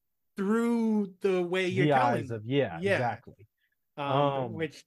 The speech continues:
Speaker 1: I appreciate so much through in this.
Speaker 2: Right. I think it's one of the things Riordan is the best at. I mean, it's the impetus for the entire series.
Speaker 1: Yeah,
Speaker 2: The idea
Speaker 1: exactly.
Speaker 2: was, you know, his son has both dyslexia and A D H D,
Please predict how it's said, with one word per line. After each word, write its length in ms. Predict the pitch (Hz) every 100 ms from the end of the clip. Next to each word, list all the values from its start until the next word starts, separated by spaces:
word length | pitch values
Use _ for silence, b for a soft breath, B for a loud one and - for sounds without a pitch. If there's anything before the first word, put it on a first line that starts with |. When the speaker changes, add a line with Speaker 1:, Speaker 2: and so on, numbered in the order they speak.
| 190
Speaker 1:
I 120 | 208
appreciate 720 | 220 208 240 202 - 170 -
so 280 | - 233 220
much 380 | 185 165 127 -
through 560 | 143 143 131 139 165 165
in 200 | 127 147
this. 80 | 147
Speaker 2:
Right. 400 | 143 107 90 85 _ _
I 80 | 135
think 180 | 156 208
it's 120 | 156
one 140 | 170
of 60 | 147
the 80 | 131
things 500 | 143 127 120 101 _
Riordan 440 | 127 123 123 117 110
is 100 | 98
the 80 | 92
best 340 | 110 117 -
at. 160 | 82 80
I 60 | 139
mean, 160 | 175
it's 140 | 185 -
the 140 | 160
impetus 320 | 202 202 151 120
for 100 | 131
the 120 | 120
entire 360 | 107 104 90
series. 480 | 85 135 107 67 _ -
Speaker 1:
Yeah, 240 | 180 202
Speaker 2:
The 60 | 143
idea 160 | 156
Speaker 1:
exactly. 260 | 175 185 196
Speaker 2:
was, 360 | 165 156 135 - b b b -
you 120 | 127
know, 220 | 127 120
his 340 | 110 151 147 -
son 320 | 147 143 135
has 420 | - 127 127 113
both 280 | 127 117 110 -
dyslexia 640 | 101 123 117 - 117 113
and 100 | 104
A 100 | 104
D 140 | 98 101
H 180 | 98 -
D, 320 | 156 156 143